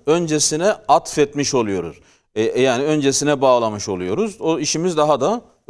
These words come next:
kolaylaşıyor. Peki alttaki, e, cümle, "El himaru sagirun vel hisanu kebirun." Yani eşek diyor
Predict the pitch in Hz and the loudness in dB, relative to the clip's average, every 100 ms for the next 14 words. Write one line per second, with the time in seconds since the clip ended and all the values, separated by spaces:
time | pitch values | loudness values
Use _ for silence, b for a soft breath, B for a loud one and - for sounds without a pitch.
0 | 131 175 170 151 123 - 98 71 B B | -4 2 4 4 2 -2 -6 -8 B B
1 | B - 185 202 156 180 - 196 214 208 | B -2 0 2 2 2 0 0 0 -2
2 | 151 160 156 147 135 131 123 190 226 B | 0 0 0 0 0 2 2 2 -2 B
3 | B B B - 175 190 - 175 180 185 | B B B 0 2 2 -2 0 2 2
4 | 190 180 165 180 208 196 - - 151 147 | 2 2 2 2 0 -6 -4 0 2 2
5 | 160 185 196 190 196 202 202 196 _ _ | 2 2 4 4 2 -2 -10 -18 _ _
6 | _ _ 110 160 175 165 156 147 175 175 | _ _ 0 2 2 0 -2 0 0 2
7 | 180 175 190 202 - - 175 160 165 147 | 0 -2 -4 -6 -14 -2 0 2 2 2
8 | 110 85 69 _ _ _ _ _ - 160 | 0 -4 -14 _ _ _ _ _ -2 0
9 | 139 120 - 143 151 170 165 - - 127 | 0 -4 -4 -4 -2 -2 -2 -6 -20 -4
10 | 135 123 113 101 | 2 2 2 -2